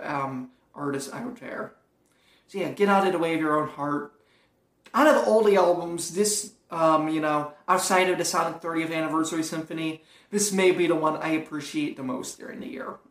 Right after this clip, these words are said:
I don't know, it's hard to say. Um, and then at the end, Hillsong Worship, These Same Skies. Another fantastic, uh, worship album by Hillsong Worship.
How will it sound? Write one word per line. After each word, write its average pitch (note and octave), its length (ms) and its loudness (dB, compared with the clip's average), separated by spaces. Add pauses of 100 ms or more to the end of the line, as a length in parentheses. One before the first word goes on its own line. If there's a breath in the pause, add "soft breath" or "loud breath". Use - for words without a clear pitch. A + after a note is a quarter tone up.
I D3+ 80 -8
don't D3+ 120 -4
know, D3+ 120 -4
it's D#3+ 100 -6
hard - 300 -2
to - 60 -16
say. - 260 -12 (960 soft breath)
Um, - 240 -12 (180 soft breath)
and G3 100 -2
then G#3+ 360 4
at F#3 100 0
the F#3 140 2
end, E3+ 320 0 (100)
Hillsong G3+ 460 4
Worship, D3+ 600 -2 (220)
These F3+ 340 -4
Same D#3 380 -2
Skies. - 880 -6 (600 soft breath)
Another G3+ 400 4
fantastic, E3 920 0
uh, D3 420 0 (360 loud breath)
worship D#3+ 340 -2
album D3+ 300 2
by D3 160 2
Hillsong C#3+ 720 -4
Worship. C3+ 480 -4